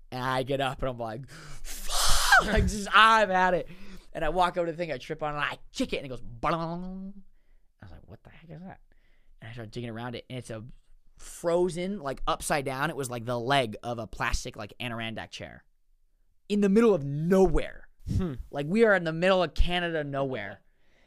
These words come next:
Speaker 1: And I was like, "What the heck?" So I, like, strap it on my back, and I, like, keep walking. I see this pea cord, like, going from tree to tree to tree to tree. And I follow this thing of pea cord, and I find this big blue barrel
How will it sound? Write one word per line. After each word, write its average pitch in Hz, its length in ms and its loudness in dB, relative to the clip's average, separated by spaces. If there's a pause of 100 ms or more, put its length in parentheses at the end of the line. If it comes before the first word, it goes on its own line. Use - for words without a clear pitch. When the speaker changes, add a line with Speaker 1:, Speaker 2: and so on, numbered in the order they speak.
(140)
Speaker 1:
And - 60 -14
I 147 40 -12
was 143 80 -14
like, - 140 -20
"What 143 160 -12
the 135 60 -10
heck?" 160 180 -12
So 113 120 -12
I, 104 40 -10
like, 95 140 -14
strap 120 280 -10
it 139 40 -14
on 123 80 -10
my 113 60 -10
back, 104 260 -10
and 120 100 -14
I, 107 40 -14
like, 95 100 -18
keep 123 180 -18
walking. 110 340 -12 (400)
I 131 80 -16
see 156 140 -16
this 139 200 -14
pea - 180 -20
cord, 104 260 -18
like, 95 120 -18
going 117 180 -16
from 110 140 -20
tree 135 220 -18
to 131 80 -16
tree 120 160 -18
to 117 60 -16
tree 113 160 -18
to 110 80 -16
tree. 107 300 -16 (360)
And 143 80 -14
I 135 80 -12
follow 160 280 -6
this 143 140 -6
thing 147 140 -10
of 107 80 -14
pea 151 120 -16
cord, 98 260 -16 (260)
and 131 80 -10
I 135 40 -12
find 165 240 -10
this 123 100 -10
big 120 360 -10
blue 135 200 -6
barrel 127 540 -8